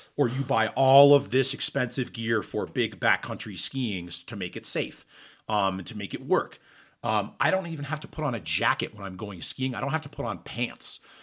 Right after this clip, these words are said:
because we don't have it. There's no transition. I stay warm in all weather. I'm near the car at all times.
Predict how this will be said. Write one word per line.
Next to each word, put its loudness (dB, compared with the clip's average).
because -12
we -2
don't 0
have 6
it. 0
There's 0
no 4
transition. 0
I -2
stay -2
warm -2
in -2
all 2
weather. -2
I'm -2
near 2
the -2
car 2
at -2
all 2
times. -8